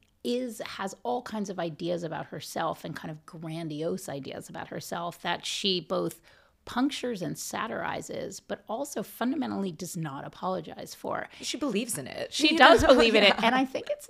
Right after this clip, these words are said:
Speaker 1: that's one of the things that Elizabeth Hardwick was getting at with that quote of, like,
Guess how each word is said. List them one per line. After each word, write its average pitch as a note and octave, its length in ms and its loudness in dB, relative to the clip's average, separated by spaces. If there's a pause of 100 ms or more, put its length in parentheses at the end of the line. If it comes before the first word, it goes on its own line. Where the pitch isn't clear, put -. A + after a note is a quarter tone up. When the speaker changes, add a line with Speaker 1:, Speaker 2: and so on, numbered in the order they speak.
(120)
Speaker 1:
that's F#3+ 340 2
one G3+ 140 0
of E3+ 60 -8
the E3 60 -12
things F3 300 -4
that E3 100 -2
Elizabeth D#3 360 -4
Hardwick D#3 280 -4
was D3 120 -4
getting C#3+ 280 -4
at D#3 120 -2
with - 100 -10
that D3+ 180 -2
quote E3+ 360 -4
of, D#3+ 120 -4
like, D#3 180 -4